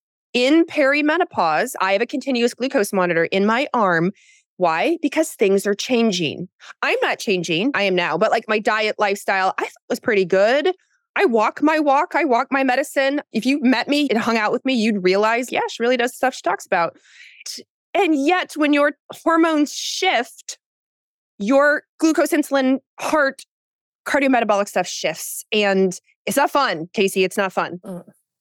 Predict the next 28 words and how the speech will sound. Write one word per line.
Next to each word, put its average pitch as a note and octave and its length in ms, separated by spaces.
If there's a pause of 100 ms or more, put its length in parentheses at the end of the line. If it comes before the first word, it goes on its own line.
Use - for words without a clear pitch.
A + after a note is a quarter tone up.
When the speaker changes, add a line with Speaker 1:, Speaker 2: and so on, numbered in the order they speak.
(160)
Speaker 2:
Mm-mm. A3+ 1600
<laughs> - 100 (220)
Yeah, F3 300
I G#3 140
feel A3 200
like F#3 380
there's F#3 320
so G3+ 300
much E3+ 400
to F#3+ 100
it. G3+ 160
And G3 100
it's F3 140
honestly F#3+ 500
just F3+ 340
starting F3 280
to D3+ 80
come C#3+ 160
out B2+ 320
the E3 80
past F3 380
couple F3+ 240
years E3+ 260
because F#3+ 320
of G3 100
people F3 300
like D#3 240
you F3+ 360